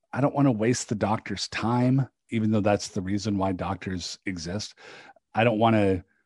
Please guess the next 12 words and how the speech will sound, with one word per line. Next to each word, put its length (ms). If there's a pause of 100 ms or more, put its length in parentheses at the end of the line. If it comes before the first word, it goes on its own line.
(160)
pay 200
a 60
copay," 760 (260)
which 200
at 60
the 80
time 300
was 200
a 60
ten 360
dollar 320
copay. 1300